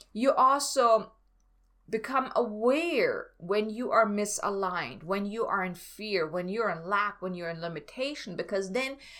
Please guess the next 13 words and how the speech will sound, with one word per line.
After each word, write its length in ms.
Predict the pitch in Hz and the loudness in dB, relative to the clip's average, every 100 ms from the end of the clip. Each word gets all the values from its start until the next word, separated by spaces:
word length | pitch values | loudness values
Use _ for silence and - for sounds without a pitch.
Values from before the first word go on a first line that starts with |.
| - - | -18 -4
when 200 | 233 240 | -4 -2
you're 260 | 311 415 | -4 -2
aware, 760 | - 262 208 285 294 202 139 - _ _ _ _ | -2 -2 0 0 2 0 0 -6 _ _ _ _
then 440 | 156 208 262 339 | 2 4 6 4
you 100 | 285 | 0
have 220 | 277 240 - | 2 2 2
the 80 | |
greatest 580 | 175 175 180 190 196 - | -4 0 2 2 0 -6
power 340 | - 180 170 - | 2 4 4 4
ever. 360 | 180 - - _ _ _ _ - | 0 -2 -6 _ _ _ _ -6
You 140 | 202 | 2
have 220 | 240 247 | 4 4
the 280 | 247 240 240 | 4 4 2